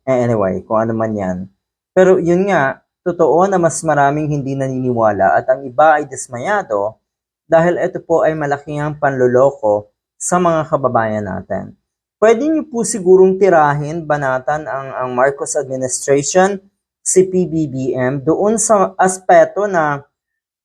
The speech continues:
or, or dapat kahit papaano itaas niyo yung level kung paano niyo siya banatan. Kasi etong mga ganitong klase, napakalumang tugtugin.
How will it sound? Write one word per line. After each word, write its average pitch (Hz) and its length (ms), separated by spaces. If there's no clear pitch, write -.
or, 165 240
or 165 160
dapat 143 460
kahit 175 180
papaano 165 400
itaas - 480
niyo 160 240
yung 147 80
level 131 480
kung 151 160
paano 135 400
niyo 135 240
siya - 160
banatan. 107 800
Kasi 185 240
etong 190 320
mga 180 240
ganitong 175 320
klase, 135 480
napakalumang 151 720
tugtugin. 143 720